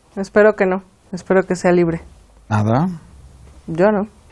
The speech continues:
Speaker 2: ¿Ese abrazo con Mario Delgado no tuvo un precio?
Speaker 1: Habrá que preguntarle a él.
Speaker 2: A propósito,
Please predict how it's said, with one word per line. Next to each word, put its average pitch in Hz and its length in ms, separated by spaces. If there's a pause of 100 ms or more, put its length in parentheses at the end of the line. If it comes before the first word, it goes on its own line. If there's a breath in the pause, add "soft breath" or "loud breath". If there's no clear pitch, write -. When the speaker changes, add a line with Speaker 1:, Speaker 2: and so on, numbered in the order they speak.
Speaker 2:
¿Ese 139 220
abrazo 135 380
con 117 180
Mario 127 200
Delgado 120 360
no 117 140
tuvo 117 240
un 110 80
precio? 101 380 (460 soft breath)
Speaker 1:
Habrá 170 280
que 170 100
preguntarle 156 600
a 170 80
él. 220 120 (260 loud breath)
Speaker 2:
A 131 60
propósito, 135 560